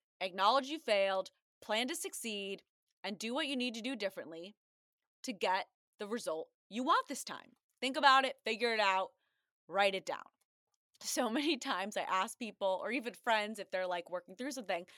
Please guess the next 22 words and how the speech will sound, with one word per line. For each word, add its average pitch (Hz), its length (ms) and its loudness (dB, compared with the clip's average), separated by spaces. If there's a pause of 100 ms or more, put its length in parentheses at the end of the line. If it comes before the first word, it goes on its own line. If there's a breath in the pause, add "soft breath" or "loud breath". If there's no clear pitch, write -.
(540 loud breath)
"What 226 280 4
is 247 140 4
it 262 100 0
you 240 120 -4
want 233 140 0
to 220 40 -2
achieve? 196 340 -8
What's 185 240 -6
the 196 80 -10
goal? 160 360 -2
Where 196 160 -4
do 196 80 -8
you 190 60 -12
want 196 120 -4
to 180 60 -6
go 175 120 -2
from 165 120 -12
here?" 139 160 -12 (380)
And 214 100 -4
people 240 160 0
just 214 120 -8
go, 190 200 -2